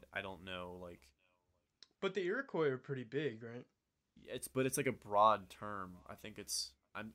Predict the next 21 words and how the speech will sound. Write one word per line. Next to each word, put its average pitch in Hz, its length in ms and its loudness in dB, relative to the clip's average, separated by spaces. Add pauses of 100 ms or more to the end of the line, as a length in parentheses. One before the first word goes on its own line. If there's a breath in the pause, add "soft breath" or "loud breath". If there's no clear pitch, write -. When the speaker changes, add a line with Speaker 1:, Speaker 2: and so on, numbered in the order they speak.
Speaker 1:
<sighs> - 360 -20
dude, 120 180 -14
I'm, 113 80 -14
it's - 100 -18
been 131 160 -12
so 104 140 -6
long 92 280 -12
since 95 140 -20
I've 92 160 -20
learned 92 240 -18
this. - 160 -20 (600)
I'm 104 80 -10
trying 196 160 0
Speaker 2:
But, - 0 -
Speaker 1:
to 208 60 4
Speaker 2:
like, 170 120 2
geographically, 156 840 0
where 139 220 0
were 135 160 -2
the 127 120 -6
Iroquois? 123 540 -8